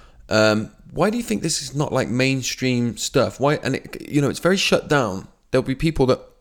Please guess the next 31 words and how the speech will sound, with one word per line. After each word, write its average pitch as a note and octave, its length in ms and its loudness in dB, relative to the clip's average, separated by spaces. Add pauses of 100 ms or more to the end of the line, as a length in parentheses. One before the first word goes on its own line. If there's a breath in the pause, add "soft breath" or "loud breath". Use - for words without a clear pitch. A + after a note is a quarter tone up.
(920)
I - 40 -2
don't - 180 -4
know E2 80 -2
if G2+ 140 -4
there'll A#2 140 -4
be G#2+ 80 -2
listeners G#2+ 420 -4
of - 100 -16
this A#2+ 180 -2
podcast, - 520 -8 (380 loud breath)
but B2 120 4
a - 20 4
lot D#3+ 140 6
of D3+ 100 -6
people E3 240 0
would C3 100 -2
feel C3+ 140 0
very B2+ 220 2
uncomfortable A#2 520 -4
with G#2 120 -6
the - 40 -10
stuff - 280 -4
that - 80 -6
I'm G2 120 -4
saying. F#2+ 380 -4 (320 loud breath)
And B2+ 80 -4
by F3 100 6
the D3 80 2
way, A2 380 2 (560 soft breath)
I'm C#3+ 120 2
not - 260 -2